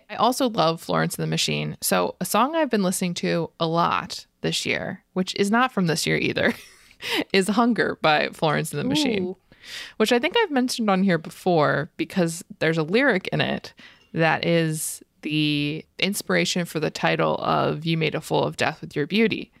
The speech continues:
Speaker 1: So we're really coming full circle here.
Speaker 2: We really are.
Speaker 1: But I love that song. And then also for a newer Florence song, I love the song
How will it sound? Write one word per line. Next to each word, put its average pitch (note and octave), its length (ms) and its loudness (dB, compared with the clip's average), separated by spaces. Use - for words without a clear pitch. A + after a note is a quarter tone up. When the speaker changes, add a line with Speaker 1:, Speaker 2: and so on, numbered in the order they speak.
Speaker 1:
So A#3 220 2
we're A3+ 100 4
really E4 240 4
coming F#3 280 0
full D3 160 -2
circle - 300 -4
here. - 200 -4
Speaker 2:
We B3 140 2
really A#3+ 280 -2
are. F#3+ 140 0
Speaker 1:
But F3 300 2
I F3+ 100 0
love F3+ 260 2
that A#3+ 200 0
song. F3+ 300 2
And G3 120 4
then G#3 80 0
also B3 320 2
for G#3+ 160 -2
a F#3+ 60 2
newer F#3 320 2
Florence F3 380 0
song, E3 260 0
I E3 80 2
love F3 260 0
the F3+ 140 2
song D#3+ 320 0